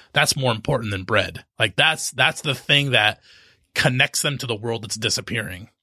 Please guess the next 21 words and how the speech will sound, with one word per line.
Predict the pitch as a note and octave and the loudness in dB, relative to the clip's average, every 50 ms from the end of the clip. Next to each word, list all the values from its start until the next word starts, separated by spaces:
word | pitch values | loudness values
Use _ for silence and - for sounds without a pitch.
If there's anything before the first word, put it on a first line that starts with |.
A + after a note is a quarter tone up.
| _ - | _ 0
right? | A#2+ G#2 A#2 A#2 - - | 2 2 2 2 0 0
That | - D3+ D#3+ D#3+ - - - | 2 2 2 2 0 -4 -10
extends | - A2 - - - - - D#3 D#3+ E3 E3 D3+ | -6 0 2 2 2 4 4 2 2 2 0 0
their | C#3 D3 C#3 | 0 0 0
body | B2 C3+ C3 B2+ B2 A#2 A2 | 4 4 4 4 4 2 2
out, | A2 A2+ A2+ | 2 2 2
extends | A#2 A#2+ - - - - - E3 E3 D#3 C#3 | 0 0 0 -2 0 0 0 0 0 0 0
themselves | D3+ C#3 B2+ - C3+ B2+ C3 A2+ | 0 0 0 0 0 0 0 2
out | A#2+ G#2 A2+ A2 | 2 2 2 2
from | - - A2+ G#2+ | -2 -4 -4 -2
their | G2+ G2 | -2 -4
current | - - - C3+ A2+ A2 A2 | -4 -6 -6 -6 -4 -4 -6
situation. | - G#2 - - B2 G#2+ G#2 G2 - A#2 | -8 -8 -6 -6 -4 -4 -2 -2 -4 -4
And | G#2 G2 | -4 -4
so | - - C3 A#2+ A#2 G#2 - - - - - - - - _ - _ | -2 0 0 0 0 -2 -6 -10 -16 -20 -20 -20 -20 -20 _ -6 _
it | - F#3+ G#3+ G#3 _ | 2 2 2 2 _
is | F3+ D#3 C#3+ C#3+ C#3 C3+ C#3 C#3 - - - _ _ _ _ _ | 0 2 2 4 2 0 0 -2 -4 -6 -6 _ _ _ _ _
not | - A#2+ A#2 A#2 A#2+ C3+ D#3+ E3+ F#3 F3+ | -12 -8 -4 0 4 4 6 6 4 4
a | E3 | 2
small | - - - D#3 C3+ A#2+ A2 | 2 0 2 2 2 2 0
thing | - - G#2+ G#2 G2+ G2 G2+ - | 0 2 0 0 0 -2 -8 -14